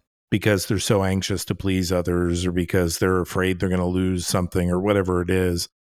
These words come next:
And so they're really caught up in that fear or that anxiety as opposed to just being okay with themselves. And then as you start to get okay with yourself and you start to get to know yourself,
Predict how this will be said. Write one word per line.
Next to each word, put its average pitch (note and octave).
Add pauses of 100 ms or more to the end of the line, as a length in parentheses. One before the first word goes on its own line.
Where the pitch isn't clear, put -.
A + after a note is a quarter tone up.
(480)
And G2+
so G2
they're F#2
really A2
caught F#2+
up F#2
in F2+
that F2+
fear F#2+
or F#2
that F2+
anxiety F2+
as F#2+
opposed F2+
to G2
just F2+
being F#2
okay F2+
with F2
themselves. F2 (720)
And A2+
then C3
as B2+
you G#2
start G#2
to G2
get F#2+
okay F#2+
with G2
yourself A2
and F#2+
you F2+
start F2+
to F2
get F2+
to F#2+
know A2+
yourself, F#2